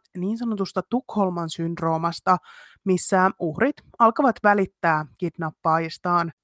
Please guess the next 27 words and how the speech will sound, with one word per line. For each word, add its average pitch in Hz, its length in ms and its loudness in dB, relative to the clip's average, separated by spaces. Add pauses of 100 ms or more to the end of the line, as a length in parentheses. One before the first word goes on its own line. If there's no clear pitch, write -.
(160)
Sean 226 460 6
sai 285 200 4
katsella 214 420 0 (120)
televisiota, 202 840 -2 (360)
hän 240 180 0
sai 233 240 4
oman 233 360 -2
puhelimen, 208 640 -2 (360)
hän 214 100 0
sai 254 180 4
kulkea 247 480 0
ulkona 185 400 -2
leikkimässä 196 880 -4 (420)
ja 190 320 -2
hän 165 180 -2
sai 302 180 2
jopa 269 200 2
selata 175 420 -2
internettiä. 160 880 -8 (1040)
Henkinen 277 460 0
väkivalta 190 680 2 (440)
ja 185 260 4 (100)
alistaminen 220 840 -2 (720)
oli 277 160 4
kuitenkin 233 540 0
niin 247 260 0
vahvaa, 170 580 0